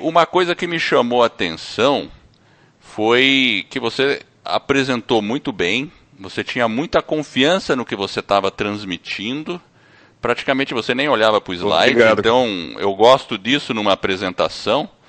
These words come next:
Speaker 1: Ah, e eu, eu gostei, né, do, do estilo, do que você tava falando, desse approach aí pra ajudar empresários, e, e muitos empresários realmente precisam de ajuda, porque eles pensam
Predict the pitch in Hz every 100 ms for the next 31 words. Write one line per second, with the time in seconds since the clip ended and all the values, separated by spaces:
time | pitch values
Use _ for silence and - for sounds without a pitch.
0 | - - - - - - 98 101 101 98
1 | 95 92 92 90 85 110 151 175 165 143
2 | 156 175 175 - 196 196 131 147 127 98
3 | 98 87 - 113 - - - 151 156 104
4 | 95 101 98 101 104 104 95 - 80 90
5 | 131 135 110 101 110 123 101 - - 104
6 | 139 127 - 90 90 127 - 104 95 -
7 | - - 92 101 107 98 107 117 - 98
8 | 87 78 87 104 139 120 80 - - -
9 | - 87 87 82 76 85 85 80 78 78
10 | - 92 104 101 104 98 92 90 110 117
11 | 151 165 117 117 - _ 123 104 - 143
12 | 151 156 151 156 117 101 95 73 - _
13 | - - _ 95 - 113 120 - 135 135
14 | - 123